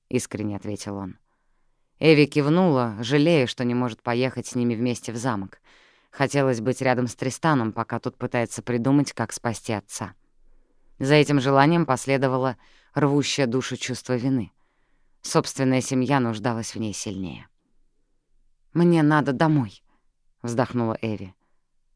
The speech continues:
Босс на миг нахмурился. "Поступай, как знаешь, Сейдж. Только..." Он с трудом сглотнул,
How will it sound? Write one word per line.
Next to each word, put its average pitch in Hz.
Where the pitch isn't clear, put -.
Босс 123
на 123
миг 120
нахмурился. 113
"Поступай, 175
как 117
знаешь, 107
Сейдж. -
Только..." 127
Он 127
с -
трудом 123
сглотнул, 127